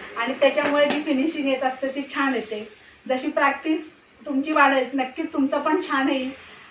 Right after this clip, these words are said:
पण ह्या छोट्या गोष्टी लक्षात ठेवा, नाराज होऊ नका. तुमची देखील रांगोळी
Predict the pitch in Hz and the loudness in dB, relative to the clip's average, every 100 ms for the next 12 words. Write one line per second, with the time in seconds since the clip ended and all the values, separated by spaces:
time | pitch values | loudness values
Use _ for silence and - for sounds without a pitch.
0 | - 269 277 277 302 277 277 285 - 302 | -6 -2 0 0 -2 0 2 2 0 -2
1 | 277 262 285 302 277 277 262 233 262 262 | -2 0 -2 0 0 2 2 4 2 2
2 | 277 254 254 269 - - - - 269 254 | 0 0 0 -2 -4 -14 -20 -4 -2 -2
3 | 285 277 294 302 269 240 254 | 0 -2 0 -2 -2 0 -2